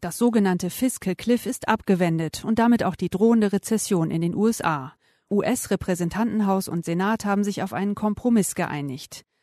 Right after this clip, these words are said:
Damit sind viele der Steuererhöhungen und Ausgabenkürzungen mit einem Volumen von sechshundert Milliarden U-S-Dollar aufgehoben, die zum Jahresanfang automatisch in Kraft getreten wären. Das hätte die Kaufkraft der U-S-Bürger gebremst, eine wichtige Säule der U-S-Wirtschaft.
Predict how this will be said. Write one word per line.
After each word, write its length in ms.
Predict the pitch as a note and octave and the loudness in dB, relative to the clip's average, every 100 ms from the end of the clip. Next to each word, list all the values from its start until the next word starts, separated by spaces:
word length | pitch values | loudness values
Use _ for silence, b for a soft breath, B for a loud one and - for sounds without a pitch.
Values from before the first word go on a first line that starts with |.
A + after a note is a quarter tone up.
| _ - | _ -2
Damit 300 | F#3+ A#3 - | 4 4 4
sind 200 | F3 - | -2 -2
viele 260 | C4 A#3+ | 0 2
der 160 | F#3+ D#3+ | 2 -2
Steuererhöhungen 880 | - G#3 A3 G#3+ F#3+ F#3+ F#3+ F#3+ - | -2 0 0 0 2 2 2 2 -2
und 160 | D#3 | -4
Ausgabenkürzungen 1000 | F#3+ G#3 - F#3 F#3 - G3 - F#3 F3+ | -2 -2 -2 -2 -2 -2 -4 -2 -2 0
mit 120 | F3 | -2
einem 260 | - E3 E3 | -2 -4 -2
Volumen 380 | F3 G#3 A#3+ G3+ | 0 2 2 2
von 180 | F3 E3 | -2 -2
sechshundert 540 | G3 - F#3+ F3+ E3+ | -4 -2 0 0 0
Milliarden 420 | E3+ E3+ E3+ E3+ | -2 0 0 -2
U-S-Dollar 720 | - - G3 - G3 G3 G#3 | -2 -2 -4 -2 -2 -2 0
aufgehoben, 720 | G3 G#3+ - F3+ E3 D#3 D3+ | 0 0 -2 -2 -2 -4 -6
die 100 | E3 | -6
zum 220 | - F3 E3+ | -6 -4 -2
Jahresanfang 680 | F#3+ G3+ - G3 G3 G3+ | 0 -2 -4 -6 -2 -4
automatisch 720 | - G#3 G#3 G3 E3+ F3 F3+ | -2 -4 -2 -2 -2 -4 -6
in 140 | - B3 | -4 -4
Kraft 320 | - F3+ - | -2 -4 -4
getreten 440 | F3 - E3+ E3+ | -8 -6 -6 -6
wären. 440 | E3 D#3+ D3+ C#3 - b b b b - | -4 -6 -6 -10 -14 b b b b -4
Das 260 | G#3 B3 | -2 0
hätte 200 | G#3+ F#3+ | 0 0
die 100 | F3 | -2
Kaufkraft 600 | - G#3+ A#3+ - G#3+ G3 - | -2 -2 -2 -2 -2 -2 -2
der 120 | A#2+ | -2
U-S-Bürger 680 | G#3+ F#3 E3+ - F3 F3 F3 | -2 -2 -4 -2 -2 -2 -4
gebremst, 680 | G3+ G3+ G3+ F3 - - - | -4 0 2 2 -2 -14 -10
eine 240 | D#3+ D#3 | -8 -2
wichtige 360 | G#3 - G3+ G3 | -2 -2 -4 -2
Säule 380 | E3+ E3 E3 E3 | 0 0 0 -2
der 160 | F#3+ | -4
U-S-Wirtschaft. 1000 | C4 - F3 - D#3 - C#3 C#3+ - - | -4 -4 -6 -4 -6 -6 -8 -10 -12 -14